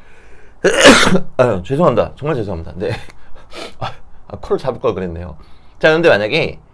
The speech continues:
이 상태에서 식상이 들어와 버린다. 식상이 들어와 버린다. 그럼 재성을 밀겠죠. 뭐 위로 들어오면은 재성 밀 거고요.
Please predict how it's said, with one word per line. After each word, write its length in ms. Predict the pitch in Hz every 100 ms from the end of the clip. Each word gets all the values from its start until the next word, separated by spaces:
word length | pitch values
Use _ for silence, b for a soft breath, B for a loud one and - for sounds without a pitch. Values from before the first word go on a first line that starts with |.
| -
이 140 | - 190
상태에서 600 | 220 196 131 123 127 -
식상이 480 | - - 226 247 220
들어와 240 | 123 123
버린다. 440 | 104 98 92 90 - - - - - - - - - - - - -
식상이 460 | - - 156 156 143
들어와 280 | 92 101 92
버린다. 400 | 78 82 - - b b b b
그럼 140 | 135
재성을 340 | - 147 185 139
밀겠죠. 580 | 107 117 110 - 82 - - - - - - - - - - - - - - - - - - - -
뭐 180 | 101
위로 420 | 101 151 233 214 165
들어오면은 680 | 135 117 107 98 98 78
재성 300 | - 104 104
밀 140 | 82 104
거고요. 420 | 101 82 95 185